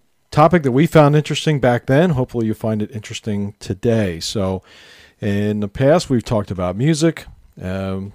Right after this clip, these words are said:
our previous episode, number two, we talked about television. So I thought it would be a good topic to pick this week.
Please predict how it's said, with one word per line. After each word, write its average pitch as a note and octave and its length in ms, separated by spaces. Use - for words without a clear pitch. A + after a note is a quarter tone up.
our F2+ 140
previous A2 420
episode, G2+ 400
number F#2 200
two, F#3+ 240
we E3 100
talked G#2 300
about F2+ 240
television. D#3 640
So A2 320
I G#2+ 60
thought A2 420
it A#2 100
would G#2+ 140
be G#2 220
a G2+ 80
good G#2+ 280
topic D3+ 320
to C#3 80
pick D#3+ 320
this E3 240
week. E3+ 300